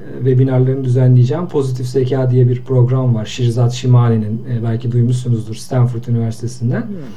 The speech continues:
Speaker 1: Benzer bir yaklaşım. O da şunu söylüyor. E,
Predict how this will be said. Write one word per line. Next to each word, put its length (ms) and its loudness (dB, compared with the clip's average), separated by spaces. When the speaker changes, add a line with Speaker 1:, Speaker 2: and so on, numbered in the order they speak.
Speaker 1:
Benzer 580 4
bir 40 -4
yaklaşım. 520 -2
O 120 0
da 80 4
şunu 440 0
söylüyor. 520 0
E, 380 -4